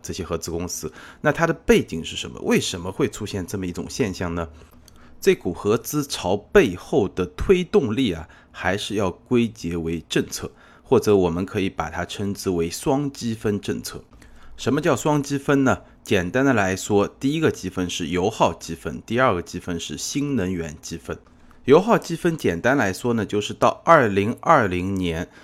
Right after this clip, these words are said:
所有车企，包括生产商，也包括一些进口商，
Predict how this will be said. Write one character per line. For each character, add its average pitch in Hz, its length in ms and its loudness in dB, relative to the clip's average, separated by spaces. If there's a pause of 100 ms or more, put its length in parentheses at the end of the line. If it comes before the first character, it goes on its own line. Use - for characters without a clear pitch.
(180)
所 120 400 4
有 110 220 2
车 113 260 0
企， - 340 -8
包 110 160 2
括 104 400 0
生 139 220 2
产 95 180 -4
商， 98 280 -4
也 90 100 -2
包 95 200 -2
括 87 160 -4
一 87 40 -4
些 95 160 -4
进 - 220 -2
口 - 200 -6
商， 110 280 0